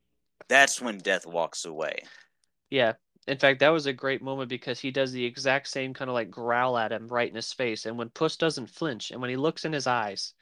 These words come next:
Speaker 2: and sees that he has made peace with this and that he no longer fears it,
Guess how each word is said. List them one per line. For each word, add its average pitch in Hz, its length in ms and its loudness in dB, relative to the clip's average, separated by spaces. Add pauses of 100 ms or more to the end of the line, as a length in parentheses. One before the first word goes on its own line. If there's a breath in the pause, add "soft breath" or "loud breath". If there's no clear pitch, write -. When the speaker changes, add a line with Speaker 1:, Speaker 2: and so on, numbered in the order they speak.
(180 soft breath)
Speaker 2:
and 123 160 -6
sees 135 340 -2
that 123 260 4
he 135 160 0
has 131 160 4
made 139 280 -4
peace - 480 -2 (760)
with 123 220 0
this - 400 -2 (140)
and 131 120 -6
that 120 120 2
he 131 140 2
no 139 220 2
longer 139 300 4
fears 170 520 2
it, - 240 -12